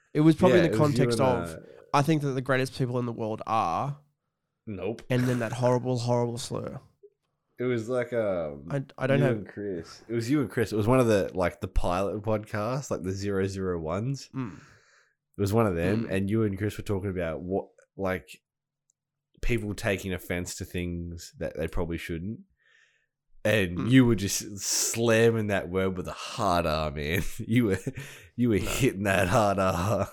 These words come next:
Speaker 2: <laughs>
Speaker 1: That was, that was the old me. That was a different person.
Speaker 2: Yeah.
Speaker 1: It wasn't me.
Speaker 2: That was like, that was
Speaker 1: I
Speaker 2: like
Speaker 1: think I've ever said
Speaker 2: you
Speaker 1: it.
Speaker 2: with a, with a little bit less of a pedophile haircut.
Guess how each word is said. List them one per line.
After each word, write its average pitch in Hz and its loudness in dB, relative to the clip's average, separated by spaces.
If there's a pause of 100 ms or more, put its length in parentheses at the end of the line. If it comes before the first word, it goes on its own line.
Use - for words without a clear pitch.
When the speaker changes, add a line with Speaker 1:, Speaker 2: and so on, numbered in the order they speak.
(160)
Speaker 2:
<laughs> 160 -12
Speaker 1:
That 117 0
was, 127 -4 (420)
that 120 -6
was 120 -4
the 123 -8
old 117 -2
me. 110 -8 (440)
That 127 2
was 135 4
a - -2
different 123 -10
person. 107 -12
Speaker 2:
Yeah. 80 -8 (380)
Speaker 1:
It - -16
wasn't 160 -4
me. - -14
Speaker 2:
That 113 -2
was 123 -2
like, 139 -4 (400)
that 120 -2
was 143 0
Speaker 1:
I - 2
Speaker 2:
like 107 -2
Speaker 1:
think 131 -6
I've 143 -2
ever 98 -2
said 95 -2
Speaker 2:
you 87 -6
Speaker 1:
it. 87 -10
Speaker 2:
with 90 -6
a, 82 -8 (1200)
with 98 -4
a 80 -2
little 92 -2
bit 78 -4
less 85 -4
of 73 -8
a 71 -10
pedophile 69 -10
haircut. - -16